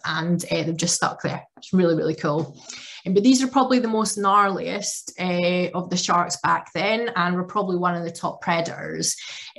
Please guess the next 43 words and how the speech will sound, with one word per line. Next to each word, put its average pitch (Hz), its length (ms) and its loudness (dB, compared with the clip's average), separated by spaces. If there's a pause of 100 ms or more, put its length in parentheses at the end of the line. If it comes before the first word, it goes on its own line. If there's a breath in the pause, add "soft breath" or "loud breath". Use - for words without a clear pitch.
Um, 185 280 2 (720)
re-, 240 400 6
sort 202 220 2
of 214 80 2
research 262 400 4
has 226 180 0
shown 233 260 2
that 220 120 -2
they 190 80 -2
probably 208 300 2
grew 185 320 0
to 208 140 -4
about 175 220 0
six - 360 -4
meters, 196 580 -4
but, 180 420 4
um, 175 200 2
more 202 200 2
modern 196 300 0
research 175 320 -2
has 185 100 -2
shown 180 240 -2
that 165 100 -2
they 175 100 -4
could 185 160 -10
probably 202 280 2
get 190 140 -2
up - 160 -4
to - 180 -10
eight 180 220 0
meters. 160 480 0
So, 165 380 0 (340 loud breath)
uh, 180 60 0
we're 202 100 8
always 233 280 6
discovering 202 540 2
new 190 160 4
things 185 300 0
all 175 160 -2
the 170 80 -6
time 202 360 -4
about 190 340 -2
these, 196 400 -6